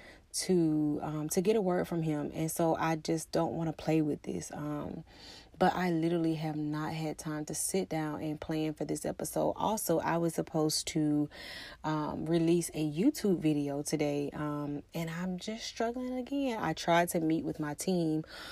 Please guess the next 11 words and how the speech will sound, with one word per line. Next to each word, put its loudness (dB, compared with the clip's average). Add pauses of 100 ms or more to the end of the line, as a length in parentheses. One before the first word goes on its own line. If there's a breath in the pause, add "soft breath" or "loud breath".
(300 loud breath)
on 2
yesterday, 2
and 0
we 2
just 0
had -2
so -4
many -2
issues -2
with, -2 (560 loud breath)
um, -4